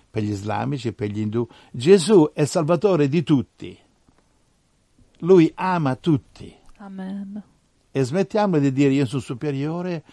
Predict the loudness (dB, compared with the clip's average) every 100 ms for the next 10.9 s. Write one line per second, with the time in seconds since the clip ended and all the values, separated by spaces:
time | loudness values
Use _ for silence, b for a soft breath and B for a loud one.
0 | b b -6 -4 -2 -4 -8 _ -10 -8
1 | -6 -6 -6 -6 -8 -12 -12 -14 -18 -20
2 | -20 _ b b b -6 -4 -4 -6 -12
3 | -12 -12 -12 -12 -8 -6 -6 -6 -12 -14
4 | -18 -16 -16 -16 -18 -14 -10 -10 -12 -8
5 | -6 -6 -8 -16 -14 -14 -14 -14 -14 -16
6 | -20 b -4 -2 -6 -8 -6 -4 -4 -6
7 | -6 -6 -6 -8 -14 -18 b b b -10
8 | -2 0 2 2 -2 -2 -2 -2 -4 -4
9 | -2 -4 _ -12 -2 0 2 -2 -4 -4
10 | -2 -2 -2 -4 -6 -12 -20 -20 -20